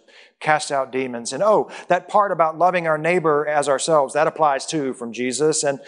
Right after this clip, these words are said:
so does turning the other cheek and forgiving seventy times seven and loving our enemies. Listen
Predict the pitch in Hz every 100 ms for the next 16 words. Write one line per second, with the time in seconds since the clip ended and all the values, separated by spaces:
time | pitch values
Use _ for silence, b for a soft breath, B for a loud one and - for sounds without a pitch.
0 | B - 196 180 - 196 185 180 156 165
1 | 151 - 202 147 147 135 143 190 165 147
2 | - 175 160 147 160 156 147 131 - B
3 | B - 208 165 139 131 131 165 170 160
4 | 143 156 175 170 135 117 - - - -